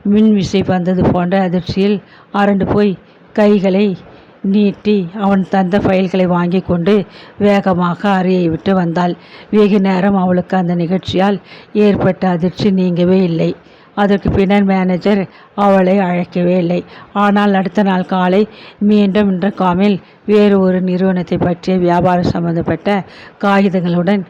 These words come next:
வரும்படி பணித்தான். மீண்டும் கோவிந்தன் கேன்டீனிலிருந்து காஃபியை கொண்டு வந்து அவர்களுக்கு பரிமாறிவிட்டு நகர்ந்தான். அன்று நித்யானந்தன் நிறுவனத்தை பற்றிய விஷயங்களை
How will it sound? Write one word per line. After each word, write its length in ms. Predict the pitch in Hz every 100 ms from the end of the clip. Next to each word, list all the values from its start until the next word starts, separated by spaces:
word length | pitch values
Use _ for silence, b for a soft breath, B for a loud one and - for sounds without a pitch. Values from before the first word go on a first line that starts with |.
| B B
வரும்படி 480 | 202 202 196 175 180
பணித்தான். 580 | - 180 175 - 175 180 B B B
மீண்டும் 440 | 208 214 202 208
கோவிந்தன் 560 | 190 190 185 175 202 196 - B -
கேன்டீனிலிருந்து 760 | 208 202 196 185 185 175 175 190
காஃபியை 500 | 190 180 - 190 180
கொண்டு 240 | 180 170
வந்து 360 | 170 165 214 170 B B B
அவர்களுக்கு 560 | 208 196 190 196 -
பரிமாறிவிட்டு 720 | - 180 180 185 170 165 160 190
நகர்ந்தான். 560 | 175 - 165 165 170 - B B B
அன்று 420 | 202 208 196 214 196 - _ -
நித்யானந்தன் 800 | 202 196 226 202 190 180 185 202 175 - b _
நிறுவனத்தை 600 | 208 214 214 202 190 180
பற்றிய 440 | 180 180 - 196 180
விஷயங்களை 760 | 175 - 190 170 170 196 202